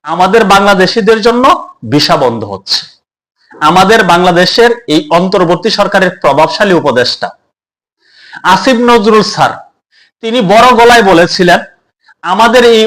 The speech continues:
অন্তর্বর্তী সরকার আমাদের বাংলাদেশিদেরকে একটি অনন্য উচ্চতায় নিয়ে যাবে, সারা পৃথিবীতে বাংলাদেশিদের জন্য কর্মসংস্থান বৃদ্ধি করবেন। উল্টো আমরা দেখছি এখন পর্যটক হিসাবেও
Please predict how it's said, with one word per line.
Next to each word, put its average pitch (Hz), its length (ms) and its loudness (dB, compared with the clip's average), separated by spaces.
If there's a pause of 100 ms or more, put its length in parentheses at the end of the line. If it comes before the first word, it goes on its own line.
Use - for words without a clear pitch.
অন্তর্বর্তী 196 520 0
সরকার 190 440 0 (440)
আমাদের 190 400 0
বাংলাদেশিদেরকে 190 1040 0 (480)
একটি 175 260 -8 (120)
অনন্য 214 360 2 (140)
উচ্চতায় 196 560 -2
নিয়ে 190 160 2
যাবে, 170 260 0 (580)
সারা 226 360 2 (140)
পৃথিবীতে 220 520 0 (180)
বাংলাদেশিদের 196 720 0
জন্য 196 240 -2 (520)
কর্মসংস্থান 220 880 0
বৃদ্ধি 135 280 -2
করবেন। 104 340 -4 (640)
উল্টো 240 360 2 (180)
আমরা 202 280 2
দেখছি 214 440 0 (380)
এখন 202 300 0 (140)
পর্যটক 254 640 2
হিসাবেও 196 440 2